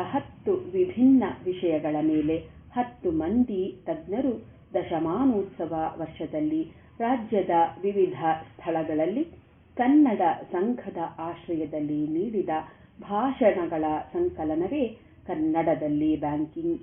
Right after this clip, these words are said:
ಎಂಬ ಪುಸ್ತಕವಾಗಿ ಪ್ರಕಟವಾಗಿದೆ. ಕರ್ನಾಟಕದಲ್ಲಿ ಬ್ಯಾಂಕಿಂಗ್ ವ್ಯವಹಾರ ಕನ್ನಡದಲ್ಲೇ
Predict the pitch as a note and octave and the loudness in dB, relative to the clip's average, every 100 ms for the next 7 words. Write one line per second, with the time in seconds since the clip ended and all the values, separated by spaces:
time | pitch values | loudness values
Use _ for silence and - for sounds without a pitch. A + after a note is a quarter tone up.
0 | F3+ E3 D3 D3 - B3 - - - C#3+ | -4 -2 -2 -4 -8 -14 -8 -6 -4 -4
1 | C3+ C3+ D3+ C#3+ - _ - C#3+ D#3 A#3+ | -4 -6 -6 -8 -12 _ -10 -8 -6 -2
2 | C#4 F#3+ C3+ - - - _ _ - - | 0 0 -4 -10 -16 -20 _ _ -20 -20
3 | - - - F4 E4+ F4 E4 D4+ B3+ A#3 | -20 -20 -6 0 4 6 6 4 2 2
4 | A3+ A3 A3+ A#3+ - F3 F3+ F3+ A3 G#3+ | 0 0 -2 -4 -4 0 0 -2 -4 -4
5 | G3+ F3+ E3+ D#3 E3 E3 E3+ - - - | -2 -2 -2 -2 0 0 -2 -6 -20 0
6 | C4+ D4 D4 G#3 F#3 E3+ E3 G3 B3+ | 6 8 8 6 2 2 4 4 4